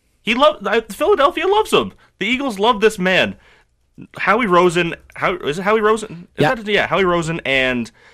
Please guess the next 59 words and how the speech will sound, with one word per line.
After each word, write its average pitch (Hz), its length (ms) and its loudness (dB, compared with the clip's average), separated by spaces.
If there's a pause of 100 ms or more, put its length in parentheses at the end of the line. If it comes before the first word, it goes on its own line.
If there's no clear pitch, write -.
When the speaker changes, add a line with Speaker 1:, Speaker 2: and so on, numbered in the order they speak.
(160)
Speaker 1:
Doug 151 180 2
Peterson. 127 440 0
I, 127 200 0
I, 135 160 -2 (460)
they 170 80 -4
just 190 160 -6
must 165 280 0
have 185 160 0
Jordan, 143 500 -4 (120)
Jordan 127 220 -4
Matthews' 107 440 -4
number 107 280 -4
on 95 80 -6
speed 95 300 -14
dial 95 360 -8 (440)
at 107 120 -4
this 107 160 -6
point. 104 260 -6
Like, 117 140 -6
they 147 120 0
just 170 140 -8
keep 185 220 -6
bringing 139 320 0
him 123 100 -2
back. 117 420 0 (440)
Just 135 200 -8
keep, - 200 -6
like, 139 140 -2
how 160 160 4
I 180 80 2
keep 175 180 -4
going 147 260 0
back 131 240 2
to 127 60 -12
the 120 80 -2
Chargers 110 460 -2
is 113 100 -6
how 123 220 2
they 123 180 0
keep 120 200 -8
going 120 200 -2
back 107 220 -2
to 110 60 -12
Jordan 107 260 -4
Matthews 98 320 -4
whenever 110 200 -4
they 104 80 -6
need 101 200 -6
a, 92 120 -8 (280)
a 120 80 -4
consistent 113 420 -6
receiver. 123 220 -8
You 185 80 -4
might 269 120 2
not 233 160 -2
be 160 120 -4
very 123 240 -2
good 117 160 -4
anymore. 101 400 -6